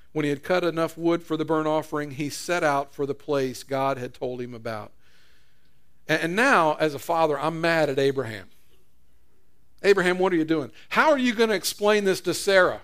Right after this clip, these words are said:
who's waited ninety years for a son?" She finally gets one. You're gonna t-, traipse off to this mountain and come back without her only son?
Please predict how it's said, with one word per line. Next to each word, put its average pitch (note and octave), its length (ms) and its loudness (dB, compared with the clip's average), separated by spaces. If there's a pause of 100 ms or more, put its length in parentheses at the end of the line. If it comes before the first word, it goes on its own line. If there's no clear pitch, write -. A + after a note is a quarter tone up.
(180)
who's G3+ 180 4
waited A3 380 8
ninety A#3 280 4
years G#3 280 2
for E3+ 200 0
a C#3 60 0
son?" C#3 480 -6 (240)
She - 120 -8
finally A3+ 360 4
gets F#3+ 260 6
one. D#3+ 300 4
You're F3 120 2
gonna F#3 180 2
t-, F#3 160 -2
traipse F#3+ 400 2
off F#3+ 180 4
to F3 80 -6
this E3 180 -2
mountain F3+ 300 -2
and F3 80 -6
come F3 200 -6
back F3 280 0 (320)
without E3 480 2
her F#3+ 180 2
only F3+ 300 2
son? F#3+ 440 -2